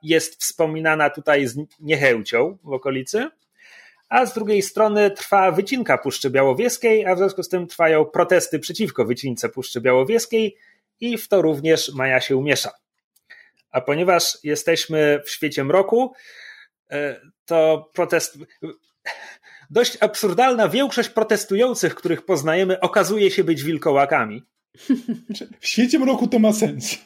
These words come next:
Speaker 1: W świecie mroku to ma sens, tak. E, jeśli ktoś nie grał w Świat Mroku albo grał, nie wiem, w Wampira, a nie w Wilkołaka, wilkołaki są zasadniczo ekoterrorystami w Świecie Mroku, w sensie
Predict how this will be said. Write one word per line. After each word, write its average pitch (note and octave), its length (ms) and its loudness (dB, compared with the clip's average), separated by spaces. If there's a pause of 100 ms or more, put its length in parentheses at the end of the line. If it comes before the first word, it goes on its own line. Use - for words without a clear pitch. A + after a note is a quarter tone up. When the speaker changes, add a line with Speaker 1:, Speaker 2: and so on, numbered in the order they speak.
(260)
Speaker 1:
W - 40 -16
świecie C4+ 260 0
mroku A3+ 260 2
to G3 100 0
ma F#3 120 0
sens, A#2+ 280 -2
tak. B2+ 240 2
E, E3+ 340 2 (560)
jeśli G#3+ 320 -4
ktoś A3 220 0
nie A#3 140 0
grał A3 180 4
w G3 40 -6
Świat G3+ 240 -2
Mroku G#3+ 280 2
albo F3+ 280 2
grał, F3 320 2
nie E3 120 -4
wiem, C#3+ 160 -4
w B2 40 -10
Wampira, D#3+ 400 0
a D#3+ 60 0
nie D#3+ 140 -4
w C3 60 -10
Wilkołaka, F3 460 0
wilkołaki G#3 680 0
są G3 360 2 (1080)
zasadniczo A3+ 840 -2
ekoterrorystami G3 1160 0
w B3 80 -12
Świecie C4 320 -6
Mroku, B3+ 360 -4
w - 40 -14
sensie G#3+ 600 0